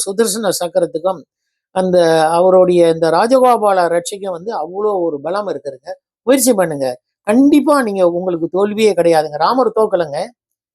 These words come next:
நீங்க எப்படி தோப்பீங்க? கண்டிப்பா உங்களுக்கு வெற்றி, வெற்றி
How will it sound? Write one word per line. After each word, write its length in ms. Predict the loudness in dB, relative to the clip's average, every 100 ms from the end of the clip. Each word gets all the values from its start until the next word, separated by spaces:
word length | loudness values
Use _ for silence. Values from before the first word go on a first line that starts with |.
| -2
நீங்க 140 | 2 4
எப்படி 160 | 4 4
தோப்பீங்க? 340 | 2 2 0 -2 -4
கண்டிப்பா 420 | -4 -2 -2 0 0
உங்களுக்கு 280 | 2 0 0 0
வெற்றி, 240 | 0 -2 -2 _ _ _ -2
வெற்றி 260 | 0 0